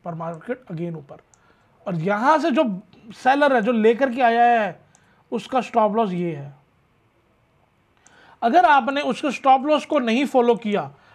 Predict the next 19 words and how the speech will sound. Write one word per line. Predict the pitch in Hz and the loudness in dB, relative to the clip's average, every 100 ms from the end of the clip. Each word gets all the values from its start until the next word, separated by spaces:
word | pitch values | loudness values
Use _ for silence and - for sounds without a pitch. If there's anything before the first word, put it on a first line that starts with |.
| _ | _
अगर | 247 320 | 2 4
आपने | 311 269 233 277 | 4 2 0 -4
उसके | 254 - | -4 -4
स्टॉप | 262 262 247 262 | -2 2 2 2
लॉस | 254 | -2
को | - 277 | -4 -6
नहीं | 233 220 220 330 | -4 -4 -2 -2
समझा, | 277 247 208 214 180 - _ - - | -2 -4 0 -2 -2 -10 _ -20 -4
आपने | 226 247 262 277 | 0 0 0 -6
उसके | - 302 | -4 -8
प्रोसेस | 240 254 330 330 | -2 -2 0 -4
को | - | -4
नहीं | 277 240 | -4 -4
समझा, | 208 214 202 233 254 - _ _ 269 | -4 -6 0 0 0 -10 _ _ -8
तो | |
आप | - 226 240 247 - _ _ 247 | -2 2 2 0 -10 _ _ 0
कांटा | 233 233 294 | 0 2 2
मार | 254 208 | 2 0
दो | 202 | 0